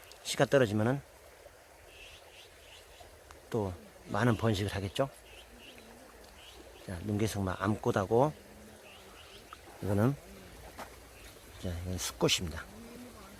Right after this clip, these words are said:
자, 이것, 이것도 숫꽃이고요. 자, 암꽃, 암꽃을 보십시오.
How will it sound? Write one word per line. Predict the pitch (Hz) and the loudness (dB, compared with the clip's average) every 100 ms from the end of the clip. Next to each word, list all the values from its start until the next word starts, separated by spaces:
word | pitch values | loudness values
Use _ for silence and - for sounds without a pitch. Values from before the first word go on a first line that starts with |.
| - - 170 175 - - 185 - - - - - - - | -16 -16 -16 -16 -16 -16 -16 -16 -18 -18 -14 -14 -14 -14
자, | - 87 | -6 -4
이것, | 92 104 - - - - - - | -2 -2 -6 -18 -20 -18 -16 -6
이것도 | 101 101 | -4 -2
숫꽃이고요. | - - 131 - - 107 151 - - - - - - - - - - - - - - - - - - - - | -4 -4 -2 -2 0 2 0 -6 -18 -20 -20 -20 -20 -20 -18 -18 -18 -18 -18 -18 -20 -20 -18 -16 -16 -14 -6
자, | 92 90 - - - - - - - - - - - - - - - | -4 -4 -10 -14 -16 -18 -18 -16 -16 -16 -16 -16 -16 -16 -16 -12 -6
암꽃, | 98 104 107 120 - - - - - - - - - - - - - - - | -4 -4 -2 -2 -2 -14 -16 -16 -16 -16 -8 -8 -8 -14 -16 -16 -16 -16 -2
암꽃을 | 95 104 - 117 95 120 117 | 0 2 0 0 0 0 -2
보십시오. | - 87 - | -6 -6 -4